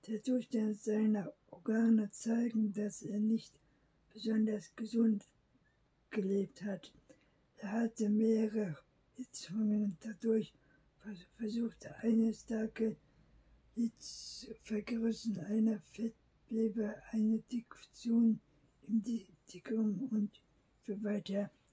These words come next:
Das wird alles in Operation, Obedikation kommen jetzt den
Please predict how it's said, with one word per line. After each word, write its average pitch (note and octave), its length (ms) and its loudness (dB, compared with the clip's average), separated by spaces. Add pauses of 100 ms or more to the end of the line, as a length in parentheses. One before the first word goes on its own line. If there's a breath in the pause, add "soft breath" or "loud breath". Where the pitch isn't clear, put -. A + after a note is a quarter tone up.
(400 soft breath)
Das G#3 240 -2
wird G#3+ 320 4
alles A#3 380 6
in G#3+ 280 0 (360)
Operation, A3+ 1000 0 (1000)
Obedikation A3+ 1160 -2 (100)
kommen A#3+ 380 -2
jetzt - 340 -8
den G#3+ 300 2